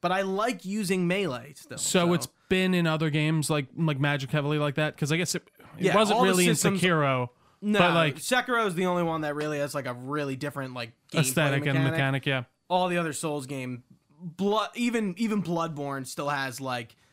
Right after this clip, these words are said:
Speaker 1: the builds. It's
Speaker 2: Yeah, I
Speaker 1: like
Speaker 2: guess
Speaker 1: Blood Tinge is, like, the bullets, and then
Speaker 2: Mm-hmm.
Speaker 1: there's, like, weird eldritch magic that you can get.
Speaker 2: Okay.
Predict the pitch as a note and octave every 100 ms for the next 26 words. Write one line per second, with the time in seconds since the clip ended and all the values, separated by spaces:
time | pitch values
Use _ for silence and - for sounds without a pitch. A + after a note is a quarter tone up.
0 | _ _ _ - D3+ C3 D3+ B2+ A#2 A#2
1 | A3+ A#3 A#3+ A#3+ F3+ E3 D#3 - D#3+ D3
2 | C#3 C#3+ B2+ C#3+ C3 - D3 D3 - C#3+
3 | C#3+ C#3+ - F#3 D#3+ D3+ C#3 C#3+ C#3 C#3
4 | C#3 B2+ C#3+ C#3+ C#3+ C#3 C3 _ _ _
5 | _ _ - D#3+ D3+ D3+ E3 - E3 D3
6 | D3 D#3 C#3+ D#3 D#3+ E3 E3 D#3 D3+ D#3+
7 | - D3